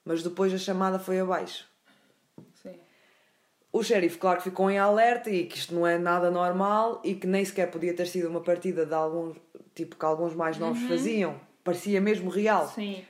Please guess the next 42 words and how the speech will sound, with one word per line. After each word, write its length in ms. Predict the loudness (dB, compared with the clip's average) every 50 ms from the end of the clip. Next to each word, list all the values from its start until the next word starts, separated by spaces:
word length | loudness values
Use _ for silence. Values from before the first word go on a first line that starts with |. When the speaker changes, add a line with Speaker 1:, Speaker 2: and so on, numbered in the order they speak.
| _ -4
Speaker 1:
Mas 180 | -4 -4 -2
como 220 | 0 0 0 2 0
a 60 | 0
chamada 380 | 0 -2 0 0 2 2 0
cortou 720 | 0 0 -2 -2 -2 0 0 0 0 0 -2 -6 -10 -14 -16 -12
e 180 | -8 -2 0 0
ele 140 | 2 2
não 100 | 0 -2 -2
fazia 340 | -2 -2 -2 0 0 0 0
ideia 300 | 0 0 -2 -2 -2 -2
de 120 | 0 2 2
onde 100 | 4 4
Speaker 2:
De 60 | 4
Speaker 1:
é 60 | 2 2
que 60 | 2 0 0
Speaker 2:
onde? 100 | 2 2
Speaker 1:
era, 340 | 2 2 0 -2 -4 -8 -8
nem 260 | -6 -2 0 0 0 0
quem 260 | 0 0 2 2 0
é 80 | 0
que 180 | -2 -2 -2 0
era, 400 | 2 2 2 0 -2 -4 -8 -10 -14 _ -10
então 360 | -8 -6 -4 -2 -2 0 0
ele, 220 | 0 0 -2 -4 -4 -2
a 40 | -2
única 280 | 0 0 -2 -4 -4 -6
solução 460 | -6 -6 -6 -6 -6 -4 -4 -4 -2
dele 280 | -2 0 0 0 0 -2
era 100 | -2 -4
ficar 280 | -4 -6 -8 -6 -4 -2
ali 220 | -2 0 0 0
à 60 | 0 0
Speaker 2:
Espera. 160 | 0 0 -2
Speaker 1:
espera. 240 | -2 -4 -4 -6 -10 -14 _ _ _ _ _ _ _
Isso. 240 | -12 -10 -8 -6 -4
Speaker 2:
Oh, 100 | -4 -4
dó. 360 | -4 -6 -8 -8 -10 -10 -12 -16 -18 -20 _ _ _ _ _ _ _ _ _ _ _ _ _
Speaker 1:
Pouco 260 | 2 2 2 2 2 -2
depois 400 | -6 -4 0 2 2 2 2 2 -2
disso, 600 | -2 -2 -2 -4 -4 -6 -6 -6 -6 -6 -8 -14 _ _ _ 0
a 360 | 2 4 4 4 2 2 0
Anne, 220 | -4 -6 -8 -12